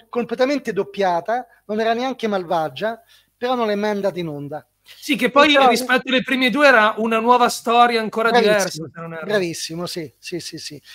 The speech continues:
Speaker 1: Io ero affezionato, diciamo, ai personaggi delle prime due stagioni,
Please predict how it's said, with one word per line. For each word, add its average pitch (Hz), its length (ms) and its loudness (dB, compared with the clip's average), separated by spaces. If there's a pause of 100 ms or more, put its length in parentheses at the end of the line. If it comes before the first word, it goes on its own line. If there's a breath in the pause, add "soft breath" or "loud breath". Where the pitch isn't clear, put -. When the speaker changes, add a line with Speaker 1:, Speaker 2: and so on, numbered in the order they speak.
(140 loud breath)
Speaker 1:
Io 262 120 4
ero 240 100 6
affezionato, 214 1040 0
diciamo, 196 240 -8
ai 185 40 -6
personaggi 202 640 -6
delle 180 160 -6
prime 185 240 -4
due 170 140 -6
stagioni, 147 600 -10